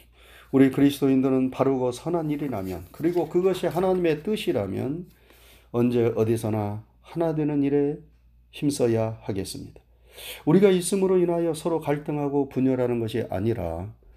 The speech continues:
서로 화합하고 일치하는 일이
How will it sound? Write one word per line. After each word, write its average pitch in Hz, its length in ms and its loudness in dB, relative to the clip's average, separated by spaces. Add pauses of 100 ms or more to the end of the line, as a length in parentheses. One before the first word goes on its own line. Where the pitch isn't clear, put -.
(240)
서로 120 380 0
화합하고 101 880 -2 (320)
일치하는 131 680 2
일이 147 420 -4